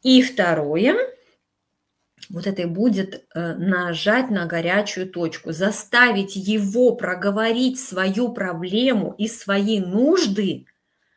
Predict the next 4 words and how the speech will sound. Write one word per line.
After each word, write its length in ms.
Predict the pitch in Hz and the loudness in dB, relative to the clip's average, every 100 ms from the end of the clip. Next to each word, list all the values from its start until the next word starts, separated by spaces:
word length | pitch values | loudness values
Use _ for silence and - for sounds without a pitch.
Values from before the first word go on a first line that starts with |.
| _ _ _ _ _ _ - | _ _ _ _ _ _ -6
э, 560 | 160 160 160 160 - - _ _ _ - | -4 -4 -4 -6 -8 -12 _ _ _ 4
и 120 | 254 | 8
он 220 | 277 262 | 8 6
сам 800 | 254 - 330 392 370 208 - | 4 2 0 2 2 0 -6